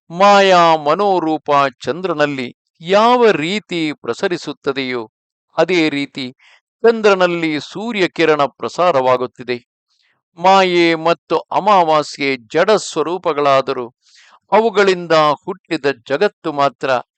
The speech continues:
ಚಿತ್ ಸಾನ್ನಿಧ್ಯದನುಸಾರ ಚಿತ್ ಜಡಾತ್ಮಕವಾಗಿದೆ. ವಸಂತ ಮುಂತಾದ ಋತುಗಳ,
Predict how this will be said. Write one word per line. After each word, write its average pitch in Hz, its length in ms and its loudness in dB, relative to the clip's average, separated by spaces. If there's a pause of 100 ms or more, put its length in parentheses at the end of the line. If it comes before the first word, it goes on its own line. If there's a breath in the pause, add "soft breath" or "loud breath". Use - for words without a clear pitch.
(300)
ಚಿತ್ - 220 -8
ಸಾನ್ನಿಧ್ಯದನುಸಾರ 160 1300 0 (440)
ಚಿತ್ 131 440 -8
ಜಡಾತ್ಮಕವಾಗಿದೆ. 135 1120 0 (960)
ವಸಂತ 202 460 0
ಮುಂತಾದ 170 800 2
ಋತುಗಳ, 165 500 -2